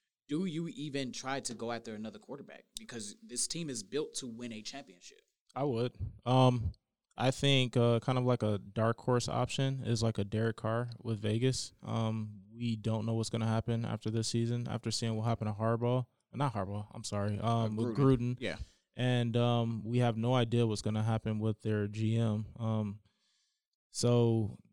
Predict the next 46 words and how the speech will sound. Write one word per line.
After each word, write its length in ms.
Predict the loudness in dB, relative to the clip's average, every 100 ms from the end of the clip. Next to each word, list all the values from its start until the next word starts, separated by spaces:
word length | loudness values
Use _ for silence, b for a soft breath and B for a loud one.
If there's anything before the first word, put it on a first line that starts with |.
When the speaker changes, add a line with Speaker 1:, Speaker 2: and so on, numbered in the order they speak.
| _
Speaker 2:
I 140 | 2 6
would, 180 | 8 6 _ _ _ -8
you 100 | 2
know, 140 | 2
just 180 | 2 0
kinda, 180 | 0 0
like, 160 | 0
keep 160 | 2 0
an 100 | 0
eye 40 |
on 180 | 0 0
that 140 | -2
situation 600 | -2 -4 -4 -2 -2 -4 0
Speaker 1:
Yeah, 80 | 2
Speaker 2:
'cause 80 |
Speaker 1:
for 60 | 4
Speaker 2:
he's 120 | 4
Speaker 1:
sure. 180 | 2 -4
Speaker 2:
definitely 520 | 0 2 2 0 0 0
an 80 |
upgrade 400 | 0 0 4 4
in 80 | 4
my 200 | 0 0
opinion. 500 | 0 0 2 2 -2 -6 -2
And 520 | 4 6 4 2 -2
he's 280 | 2 2 4
not 220 | 0 0
gonna 160 | 0 2
require 360 | 2 4 4
a 60 | 4
first 240 | 2 2
round 220 | 0 -2
pick. 260 | 2 2 2 -6 -8
And 140 | -4
if 100 | -2
they're 120 | 2
Speaker 1:
Right. 80 | 4
Speaker 2:
asking 260 | 4 2 0
for 120 | 0
a 60 | 0
first 220 | 0 0
round 220 | -2 0
pick, 360 | 4 6 4 4
they're 200 | 4 4
smoking 400 | 2 0 0 -2
something. 420 | -2 -4 -6 -10